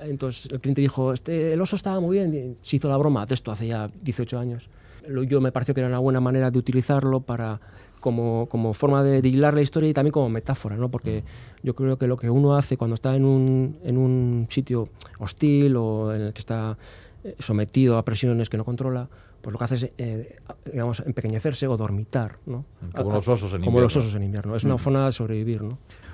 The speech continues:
Speaker 2: Oye, hay una reflexión, <laughs> bueno, hemos hablado mucho del mundo de la publicidad, pero bueno, muchas de las cosas que dices se puede
Speaker 1: Sí.
Speaker 2: aplicar a todo el mundo. Hay una frase que, que me ha hecho pensar durante mucho tiempo, eso que dices de, "No conozco a nadie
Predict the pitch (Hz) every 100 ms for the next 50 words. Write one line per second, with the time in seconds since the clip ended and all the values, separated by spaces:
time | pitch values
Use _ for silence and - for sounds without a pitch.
0 | - 120 143 110 113 143 160 147 147 -
1 | 156 151 - - 87 101 92 95 101 98
2 | 101 104 95 98 98 92 95 95 90 98
3 | 110 107 87 85 92 87 95 92 92 95
4 | 90 - 85 85 90 82 85 107 92 90
5 | 87 95 90 95 110 - - - 110 160
6 | 160 151 139 120 107 95 87 85 82 -
7 | - 85 98 - 101 87 113 98 90 85
8 | 85 87 98 87 95 101 104 - - -
9 | 117 - 110 98 101 110 87 95 - -
10 | - 104 127 175 127 127 - 110 104 123
11 | 139 151 175